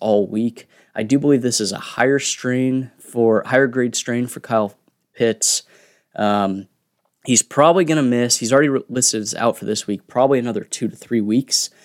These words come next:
So this is a huge hit. You know, he, we already know how much we spent on Pitts. We were hoping for high production. He has not panned out so far this year.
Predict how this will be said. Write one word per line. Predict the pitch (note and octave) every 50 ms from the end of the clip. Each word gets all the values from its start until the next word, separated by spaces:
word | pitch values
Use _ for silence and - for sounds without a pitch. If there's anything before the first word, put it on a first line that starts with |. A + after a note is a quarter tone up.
| _ _ _ _
So | - A#2 A2 A2 G#2+ G2+ G2+ - _ _ _ _ _ -
this | - E3
is | D3+
a | C#3
huge | A#2 B2+ D3 C#3+ B2 - -
hit. | C3+ B2+ C3+ - -
You | - - A#2
know, | A#2 A#2 A#2
he, | A2+ A2+ G#2 - -
we | - G#2+ G#2+ A2+ A2+ A#2
already | B2+ C3 B2+ A#2
know | A2+ A#2 A#2 A#2 A2+ A2+ A2 G#2+ G#2 - _ _
how | - - A#2
much | A2+ G#2+ - -
we | G#2 -
spent | - - - A2 A#2 B2 -
on | - A#2+ A#2+ A#2 A2+ G#2+ - _ _ _
Pitts. | C3+ A#2 A#2 A#2 - - - - - _
We | - F2+
were | D#2 -
hoping | - B2 A#2+ C3 A#2+ A#2+
for | A#2 - A2+
high | A#2 A#2
production. | G#2 - A2+ G#2+ G#2+ G#2+ - - G#2 A2+ G#2+ G#2+ _ _ _ _ _
He | -
has | G#2+ F#2+ -
not | A2 A2+ G#2+ -
panned | - A#2 A2 G#2+ G#2+
out | A2 G#2+ G2+ -
so | - A#2 G#2+
far | - - A2 G#2+
this | G#2 G#2+ G#2 - -
year. | A2 G#2+ G#2+ G#2+ G#2 -